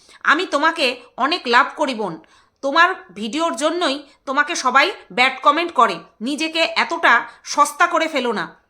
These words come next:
হুম। নেক্সট, কি করে, আহ, করলি রে? যাদের হয় না তাদেরকে বল।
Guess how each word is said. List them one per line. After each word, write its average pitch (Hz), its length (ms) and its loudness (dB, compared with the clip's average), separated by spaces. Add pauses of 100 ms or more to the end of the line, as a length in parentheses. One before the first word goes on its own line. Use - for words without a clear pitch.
(160)
হুম। 220 160 -8 (540)
নেক্সট, 320 320 -8 (280)
কি 349 160 -2
করে, 370 300 2
আহ, 226 880 -6 (100)
করলি 339 340 2
রে? 285 240 4 (340)
যাদের 262 360 4
হয় 262 220 4
না 302 300 2 (160)
তাদেরকে 285 420 2
বল। 202 320 2